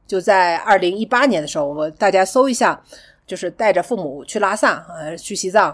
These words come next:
哦，我忘了这个，这个节目还能搜得到啊。呃，当时是父母还从来都没有来过西藏，所以带他们来，然后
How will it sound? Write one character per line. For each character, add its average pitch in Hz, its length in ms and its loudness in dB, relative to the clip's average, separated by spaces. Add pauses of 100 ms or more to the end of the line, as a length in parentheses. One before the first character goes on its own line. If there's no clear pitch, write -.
(100)
哦， 156 120 -6
我 156 100 -2
忘 185 160 2
了 151 80 -4
这 170 120 -10
个， 143 120 -14 (540)
这 208 100 -10
个 175 160 4
节 180 160 2
目 214 80 4
还 220 120 2
能 214 120 4
搜 254 160 4
得 220 80 4
到 220 160 8
啊。 175 240 0 (360)
呃， 202 180 -2
当 247 180 2
时 247 160 -2
是 233 100 -2
父 294 200 2
母 185 80 2
还 165 120 -4
从 185 200 -2
来 208 180 4 (160)
都 - 80 -2
没 196 120 2
有 208 100 6
来 139 200 -4
过 214 220 4
西 - 180 -6
藏， 165 280 -4
所 - 120 -10
以 147 80 -6
带 139 160 2
他 180 200 -4
们 185 100 -2
来， 143 300 -6
然 156 100 -6
后 147 300 -2